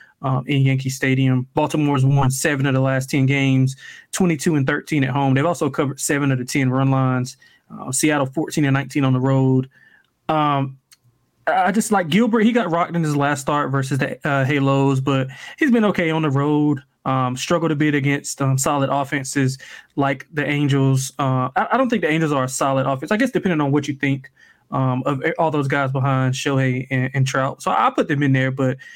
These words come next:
um, the Yankees and Philly, when they were on their run, um, Gibson, I, I mean, he, he was solid on the road and at home, so he's been pretty consistent. Uh, three earned runs or less in seven of his last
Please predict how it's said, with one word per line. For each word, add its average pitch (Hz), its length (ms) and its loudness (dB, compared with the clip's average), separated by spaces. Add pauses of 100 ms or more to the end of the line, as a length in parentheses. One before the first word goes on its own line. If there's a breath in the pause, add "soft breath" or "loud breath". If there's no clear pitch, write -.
(200 loud breath)
um, 127 220 -2
the 139 80 2
Yankees 160 400 0
and 135 160 0
Philly, 147 280 2
when 135 140 2
they 139 80 2
were 139 100 0
on 131 100 2
their 131 220 0
run, 135 480 2 (340 loud breath)
um, 131 320 -2
Gibson, 175 640 0 (1200)
I, 160 160 -2
I 175 120 0
mean, 185 240 0
he, 247 260 2
he 226 180 4
was 233 200 0
solid 190 340 2
on 170 140 0
the 180 80 0
road 160 300 0
and 165 140 0
at 156 100 -2
home, 165 380 0
so - 140 -6
he's 156 140 0
been 175 180 -2
pretty 170 220 -2
consistent. 165 580 -4 (460 loud breath)
Uh, 131 160 0
three 160 260 -2
earned 160 240 0
runs 160 180 0
or 151 60 2
less 151 300 0
in 139 40 -2
seven 151 300 0
of 147 100 -2
his 135 160 -2
last 143 300 -2